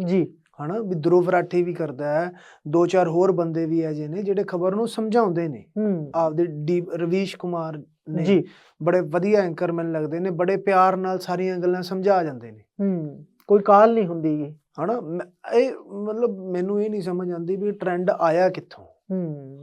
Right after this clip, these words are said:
Speaker 1: ਬਿਲਕੁਲ ਇਸ ਚੀਜ਼ ਤੋਂ ਦੂਰ ਹੋਣਾ ਚਾਹੀਦਾ ਹੈਗਾ। ਸਾਨੂੰ ਸਾਰੇ ਜਿੰਨੇ ਵੀ, ਅਹ, ਪੱਤਰਕਾਰਤਾ ਦੇ ਇਸ ਫੀਲਡ ਨਾਲ ਜੁੜੇ ਹੋਏ ਨੇ, ਪੰਜਾਬ ਦੀ ਗੱਲ ਜਾਂ ਆਪਾਂ ਨੈਸ਼ਨਲ ਮੀਡੀਆ ਦੀ ਗੱਲ ਕਰਦੇ ਹਾਂ,
Speaker 2: ਕਿਸੇ
Speaker 1: ਮਤਲਬ
Speaker 2: ਦੀ ਵੀ।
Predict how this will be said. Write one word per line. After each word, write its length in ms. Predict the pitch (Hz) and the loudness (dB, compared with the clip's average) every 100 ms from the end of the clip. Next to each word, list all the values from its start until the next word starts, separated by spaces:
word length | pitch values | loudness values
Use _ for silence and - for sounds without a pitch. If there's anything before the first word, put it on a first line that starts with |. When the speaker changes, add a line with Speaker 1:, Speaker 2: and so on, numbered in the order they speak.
| 160 | 0
Speaker 1:
ਬਿਲਕੁਲ 380 | 196 220 254 254 | 2 6 8 8
ਇਸ 200 | 226 208 - | 6 2 0
ਚੀਜ਼ 240 | 208 202 | -4 0
ਤੋਂ 100 | 214 | 2
ਦੂਰ 260 | 190 180 185 | 2 2 0
ਹੋਣਾ 260 | 180 180 185 | -2 -4 -2
ਚਾਹੀਦਾ 360 | 185 196 202 | 0 0 0
ਹੈਗਾ। 220 | 185 185 202 _ _ _ _ | -2 -2 -8 _ _ _ _
ਸਾਨੂੰ 540 | 180 180 190 190 185 180 | 0 2 0 0 -2 -2
ਸਾਰੇ 280 | 180 202 202 | 2 4 4
ਜਿੰਨੇ 300 | 180 180 185 | 4 2 2
ਵੀ, 120 | 180 | 0
ਅਹ, 360 | 175 - 170 160 | -6 -4 -2 -2
ਪੱਤਰਕਾਰਤਾ 720 | 170 165 170 160 165 160 170 | -4 -4 -4 -2 -4 -2 -4
ਦੇ 60 | |
ਇਸ 120 | 160 160 | -4 -4
ਫੀਲਡ 220 | 170 156 | -4 -4
ਨਾਲ 140 | 160 165 | -4 -4
ਜੁੜੇ 240 | 151 156 | -2 -2
ਹੋਏ 220 | 151 160 | 0 -2
ਨੇ, 140 | 160 165 - _ - | -4 -8 -14 _ -6
ਪੰਜਾਬ 400 | 190 190 185 180 | 2 6 6 4
ਦੀ 140 | 196 | 2
ਗੱਲ 180 | 190 185 | 2 2
ਜਾਂ 100 | 185 | 0
ਆਪਾਂ 140 | 185 | -2
ਨੈਸ਼ਨਲ 340 | 185 175 175 190 | -2 -2 -2 -4
ਮੀਡੀਆ 240 | 175 202 | 2 2
ਦੀ 140 | 202 185 | 2 0
ਗੱਲ 160 | 170 | 0
ਕਰਦੇ 260 | 160 151 160 | 0 -2 0
ਹਾਂ, 40 | |
Speaker 2:
ਕਿਸੇ 200 | 240 226 | 0 2
Speaker 1:
ਮਤਲਬ 140 | 233 233 | 0 0
Speaker 2:
ਦੀ 60 | |
ਵੀ। 120 | 202 | -4